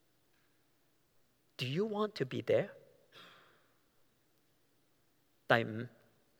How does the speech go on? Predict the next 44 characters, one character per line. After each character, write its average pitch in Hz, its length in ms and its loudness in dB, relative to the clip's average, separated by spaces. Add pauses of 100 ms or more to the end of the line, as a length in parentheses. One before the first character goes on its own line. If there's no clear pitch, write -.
(800)
你 147 100 2
估 175 200 -2
下 139 80 2
約 120 120 4
翰 107 140 -2
見 110 140 -6
到 104 80 -2
咩 117 240 -2
啦？ - 100 -6 (640)
有 113 140 2
好 120 60 2
多 143 120 6
人 98 260 0
啦， 117 240 -2 (600)
係 113 80 -6
咪？ 104 160 -2 (220)
無 123 220 12
窮 113 160 -2 (140)
無 98 140 -2
盡 113 160 0
嘅 127 120 0
生 170 200 -2
命 120 200 -4
啦。 156 140 -6 (140)
咁 226 140 6
啲 294 140 6
人 156 120 12
喺 240 80 12
度 285 80 12
做 160 160 12
緊 170 180 12
咩 240 260 10
嘅 202 60 12
呢？ 247 100 8 (1700)
啟 147 160 8
示 165 120 4
錄 120 60 4
第 127 140 6
廿 117 120 8
二 107 200 2
章 156 200 2
第 135 60 2
五 104 240 -4
節， - 200 -6